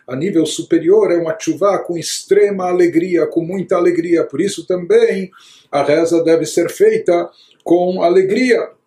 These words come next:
Por isso nós concluímos que na realidade tem que haver as duas coisas. Eh,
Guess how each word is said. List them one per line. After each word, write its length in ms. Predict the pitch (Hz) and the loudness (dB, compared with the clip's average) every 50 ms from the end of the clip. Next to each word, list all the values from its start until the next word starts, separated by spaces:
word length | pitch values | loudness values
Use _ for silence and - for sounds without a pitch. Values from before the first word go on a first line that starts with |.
| _ _ _ _ _ _ _ _ _ _ _ _ _ _ _ _ _ _ _ _ _ _ _ _ _ _ _ _ _ _ _ _ _ _ _ | _ _ _ _ _ _ _ _ _ _ _ _ _ _ _ _ _ _ _ _ _ _ _ _ _ _ _ _ _ _ _ _ _ _ _
Por 120 | - 170 233 | 0 0 2
isso 300 | 240 202 - - 202 185 | 0 -2 0 0 0 0
nós 220 | 185 190 - - | 0 0 -2 -2
concluímos 720 | - 190 185 170 - 170 190 220 226 208 196 196 170 - | 0 -2 -2 -2 -2 -2 0 0 0 0 0 0 -2 -2
que 120 | - 185 | -2 -4
na 160 | 175 175 165 165 | -2 -2 0 0
realidade 600 | 175 170 170 170 170 170 175 180 175 170 175 170 | 2 2 2 0 0 0 0 0 0 0 -2 0
tem 140 | 175 170 | -2 -2
que 100 | 160 - | 0 0
haver 180 | 165 160 170 170 | 0 0 0 2
as 200 | 170 151 - - | 0 0 0 -2
duas 280 | - 160 170 147 - - | 0 0 0 0 0 -2
coisas. 600 | - - - - - - - _ - - - _ _ _ _ _ _ _ - | -4 -4 -4 -4 -4 -10 -20 _ -20 -20 -20 _ _ _ _ _ _ _ 2
Eh, 800 | 170 180 - - 175 - - - 175 349 349 - 170 170 - | 4 4 4 4 4 4 4 4 4 4 4 4 2 2 2